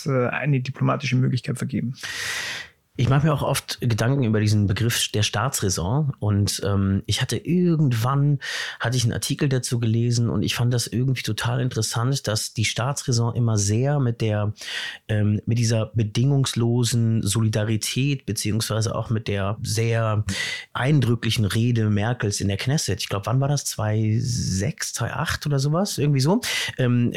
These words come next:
Speaker 2: da war, äh, Merkel in der Knesset und hat irgendwie gesagt, äh, die Sicherheit Israels ist, äh, Teil deutscher Staatsräson.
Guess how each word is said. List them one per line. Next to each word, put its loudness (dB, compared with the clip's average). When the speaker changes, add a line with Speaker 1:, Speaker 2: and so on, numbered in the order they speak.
Speaker 2:
da 0
war, 0
äh, 2
Merkel 0
in 0
der 0
Knesset 0
und 4
hat -2
irgendwie 2
gesagt, 0
äh, 0
die 0
Sicherheit 0
Israels -2
ist, -2
äh, -6
Teil 0
deutscher 0
Staatsräson. -4